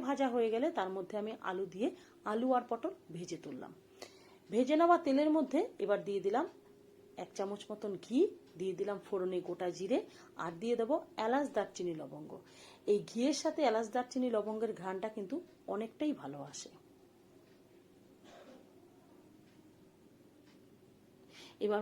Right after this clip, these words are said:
মশলা দিয়ে দেবো দুটো শুকনো লঙ্কা, স্বাদ অনুযায়ী কাঁচা লঙ্কা, অল্প একটু আদা, আর দিয়ে দিলাম এক চামচ মতন গোটা জিরে বাটা। মশলা আমি শিলনোড়াতে বেটে নিয়েছি। আর এখানে দিলাম হাফ চামচ মতন ধনিয়ার গুঁড়ো, কালার অনুযায়ী হলুদ,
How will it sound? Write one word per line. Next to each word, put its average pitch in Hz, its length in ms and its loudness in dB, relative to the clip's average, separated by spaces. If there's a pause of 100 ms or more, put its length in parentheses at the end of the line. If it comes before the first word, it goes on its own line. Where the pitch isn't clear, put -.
মশলা 208 360 0
দিয়ে 277 180 4
দেবো 240 140 2 (180)
দুটো 240 260 -6
শুকনো 285 300 -4
লঙ্কা, 294 260 0 (120)
স্বাদ 202 240 4
অনুযায়ী 208 360 0
কাঁচা 196 280 -4
লঙ্কা, 262 260 -2 (180)
অল্প 196 220 -4
একটু - 160 -8 (260)
আদা, 233 180 2 (460)
আর 196 180 0
দিয়ে 262 180 2
দিলাম 285 160 0 (360)
এক - 140 -6
চামচ 254 340 0
মতন 269 180 -2 (160)
গোটা 202 200 2 (100)
জিরে 175 260 0
বাটা। 147 200 -8 (360)
মশলা 226 340 0
আমি 320 100 2 (100)
শিলনোড়াতে 247 540 0 (100)
বেটে 190 260 -4
নিয়েছি। 185 300 -2 (440)
আর 185 140 0
এখানে 269 220 2 (100)
দিলাম 277 180 2 (120)
হাফ 214 240 -2
চামচ 277 340 2
মতন 254 200 -4 (120)
ধনিয়ার 202 380 -4
গুঁড়ো, 220 180 2 (420)
কালার 240 320 4
অনুযায়ী 269 360 4 (560)
হলুদ, 233 320 4